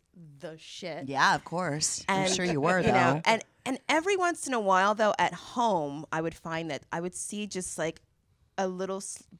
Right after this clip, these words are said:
Speaker 1: braid that has slipped <laughs> out because
Speaker 2: Oh.
Speaker 1: they slip out.
Speaker 2: Yeah,
Speaker 1: You know what I
Speaker 2: yes.
Speaker 1: mean? So I'd be walking, be like, "Oh my God, my braid's on the floor." <laughs> Put that in the garbage. We're at a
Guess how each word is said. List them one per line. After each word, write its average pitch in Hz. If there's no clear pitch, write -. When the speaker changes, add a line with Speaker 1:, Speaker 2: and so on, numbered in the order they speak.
Speaker 1:
braid 196
that 185
has 190
slipped -
<laughs> -
out 349
because -
Speaker 2:
Oh. -
Speaker 1:
they -
slip -
out. -
Speaker 2:
Yeah, 349
Speaker 1:
You 381
know 233
what 226
I -
Speaker 2:
yes. 226
Speaker 1:
mean? 233
So 269
I'd 214
be 220
walking, 208
be 208
like, 190
"Oh 254
my -
God, 190
my 190
braid's 208
on 170
the 175
floor." 269
<laughs> -
Put -
that 370
in 214
the 180
garbage. 160
We're 311
at 226
a 156